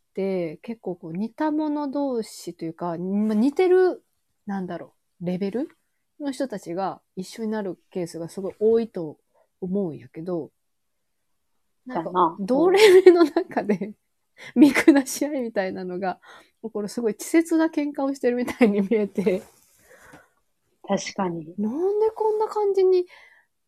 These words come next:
Speaker 1: お-、なっちゃったんやろうなっ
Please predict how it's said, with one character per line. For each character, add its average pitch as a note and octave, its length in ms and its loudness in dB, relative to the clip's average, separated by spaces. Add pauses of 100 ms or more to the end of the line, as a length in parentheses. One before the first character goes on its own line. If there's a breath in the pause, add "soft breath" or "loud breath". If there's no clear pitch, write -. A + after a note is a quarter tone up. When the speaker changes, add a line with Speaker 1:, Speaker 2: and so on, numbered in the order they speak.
(400)
Speaker 1:
お-、 C#4+ 160 -6 (120)
な D4+ 180 0
っ D4+ 60 -20
ち - 120 -4
ゃ - 40 2
っ D4 100 -6 (360)
た A3 120 -2
ん F#3+ 120 -4
や E3+ 140 -4
ろ D#3+ 200 -8
う - 0 -
な E3+ 180 -6
っ F3+ 80 -14